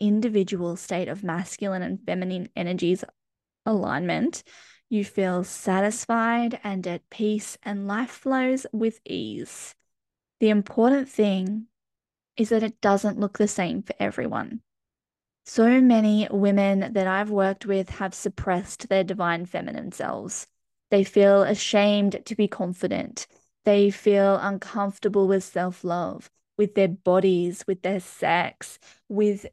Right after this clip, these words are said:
their emotions, and with their intuitive power. They've ex-, they've suppressed resentment and their dissatisfaction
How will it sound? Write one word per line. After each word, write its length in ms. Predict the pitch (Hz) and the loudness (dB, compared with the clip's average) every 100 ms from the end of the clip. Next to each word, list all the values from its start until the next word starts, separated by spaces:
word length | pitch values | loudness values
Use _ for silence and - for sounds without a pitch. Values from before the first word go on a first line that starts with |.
| - | -10
their 560 | 190 202 196 196 196 | -2 0 2 0 0
emotions, 1120 | - 196 190 175 202 - 196 180 - 71 - - _ - | -2 -2 -2 -2 -4 -6 -8 -8 -10 -12 -16 -20 _ -2
and 180 | 240 240 | 2 4
with 200 | 269 277 | 2 0
their 180 | 262 | 2
intuitive 520 | 247 233 233 220 214 - | 0 0 0 0 -2 -6
power. 440 | 180 - 62 - _ _ _ _ _ _ _ _ _ _ _ _ _ _ _ _ _ _ _ | -8 -6 -8 -10 _ _ _ _ _ _ _ _ _ _ _ _ _ _ _ _ _ _ _
They've 160 | 254 254 | 6 6
ex-, 320 | 269 - - | 2 -4 -4
they've 320 | 247 240 247 247 | 0 2 2 -2
suppressed 680 | - - 247 277 240 - | -10 -6 -4 0 0 -2
resentment 960 | 220 220 202 202 190 - 254 370 - - _ _ _ - | -4 -2 0 -2 -2 -2 -4 -4 -14 -20 _ _ _ -4
and 260 | 269 247 214 | -2 0 0
their 120 | 208 | 0
dissatisfaction 1160 | 196 208 - 180 247 - 208 214 - 214 233 | -2 -6 -6 -4 -4 -2 -4 -4 -6 -6 -6